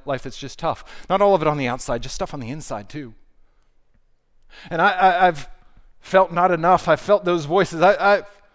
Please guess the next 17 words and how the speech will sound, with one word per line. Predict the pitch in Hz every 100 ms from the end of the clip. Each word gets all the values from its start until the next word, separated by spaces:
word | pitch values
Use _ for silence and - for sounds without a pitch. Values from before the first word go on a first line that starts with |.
| - _ _ _ _
there's | 165
been | 175
so | 160 - 208
many | 247 247
places | 196 202 208 170 139
God | 190 196
has | 185 160
been | 160
scraping | 156 - 190 190 208
away | 175 170 165 139 - -
everything | 170 233 269 254
I | 233 214
depend | 185 131 208 180
on | 156
except | 156 - 175
for | 175
him. | 117 156 117